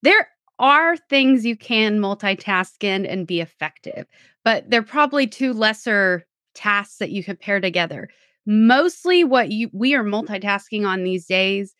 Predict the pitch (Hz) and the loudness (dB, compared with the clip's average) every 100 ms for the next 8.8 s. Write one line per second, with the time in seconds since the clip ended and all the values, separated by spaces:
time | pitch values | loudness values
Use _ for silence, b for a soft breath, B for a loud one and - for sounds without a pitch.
0 | b b b 196 180 214 220 214 202 196 | b b b -4 -2 0 2 2 2 0
1 | 190 185 190 185 185 175 160 - 190 185 | -4 -4 -4 -4 -4 -4 -6 -4 0 0
2 | 196 - 175 180 175 170 170 - 214 208 | -2 -10 -14 -12 -8 -8 -8 -8 -6 -2
3 | 202 190 185 _ _ _ - 233 233 202 | -2 -2 -6 _ _ _ -10 -8 -8 -6
4 | 214 277 233 - 269 208 160 - 208 196 | 2 2 2 -2 0 0 -4 -6 -6 -6
5 | 202 185 170 214 - _ _ - 196 196 | -6 -6 -6 -8 -8 _ _ -14 -12 -8
6 | 190 208 208 196 151 - 220 226 214 208 | -8 -8 -10 -10 -12 -10 -10 -6 0 2
7 | 208 220 _ - 220 226 226 214 _ b | 0 -2 _ -8 -4 -2 -4 -6 _ b
8 | b b 302 339 - 466 466 | b b -6 -4 0 -2 0